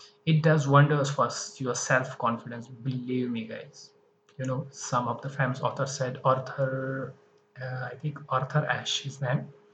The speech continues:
"One important key to success is self-confidence," you know,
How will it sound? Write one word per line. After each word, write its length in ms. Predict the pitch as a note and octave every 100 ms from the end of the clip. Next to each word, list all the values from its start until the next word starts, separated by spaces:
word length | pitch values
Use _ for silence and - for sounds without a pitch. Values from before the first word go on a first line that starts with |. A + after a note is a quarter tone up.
| - - -
"One 220 | D#3+ F#3+
important 520 | F#3 F3 F3+ F3+ D#3+
key 120 | F3+
to 100 | D3+
success 480 | C#3+ D#3+ D3 E3 D3+
is 180 | D3+ C#3 -
self-confidence," 1040 | B2+ C#3 - D3 C#3+ D3+ D3 D#3 - - _ _
you 100 | C3
know, 240 | C3 C3